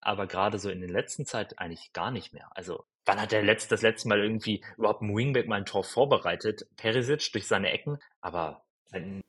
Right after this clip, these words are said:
großer Teil irgendwie des, des Systems, der irgendwie nicht so richtig zum Tragen kommt. Keine Ahnung, warum.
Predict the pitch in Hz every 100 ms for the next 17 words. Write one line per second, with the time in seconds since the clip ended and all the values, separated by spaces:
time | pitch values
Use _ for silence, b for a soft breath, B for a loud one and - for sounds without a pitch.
0 | - 107 110 107 110 113 110 110 110 107
1 | - - 104 - - 98 104 107 - 107
2 | 120 123 - 110 113 117 117 123 120 120
3 | 131 - 123 135 143 92 73 78 - 92
4 | 95 104 104